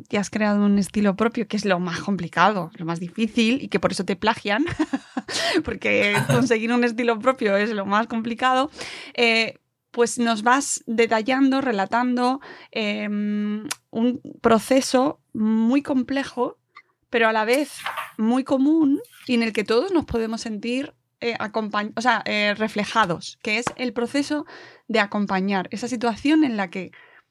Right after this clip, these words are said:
Speaker 1: uno mismo se encuentra con que, eh, la otra persona que vive, que, con la que compartes un terreno de tu vida, lo está pasando mal por X situaciones, condiciones,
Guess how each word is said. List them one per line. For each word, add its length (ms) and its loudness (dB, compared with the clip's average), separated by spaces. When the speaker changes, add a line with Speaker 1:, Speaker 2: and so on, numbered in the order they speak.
Speaker 1:
uno 300 -2
mismo 520 4
se 220 -4
encuentra 720 2
con 280 -6
que, 280 -6
eh, 400 -6
la 200 0
otra 200 2
persona 440 2
que 180 0
vive, 320 -4
que, 160 -8
con 240 -4
la 100 -2
que 140 -10
compartes 720 2
un 200 2
terreno 300 2
de 80 -2
tu 100 -2
vida, 320 0
lo 100 2
está 160 0
pasando 400 0
mal 320 2
por 300 4
X 520 -4
situaciones, 800 0
condiciones, 640 2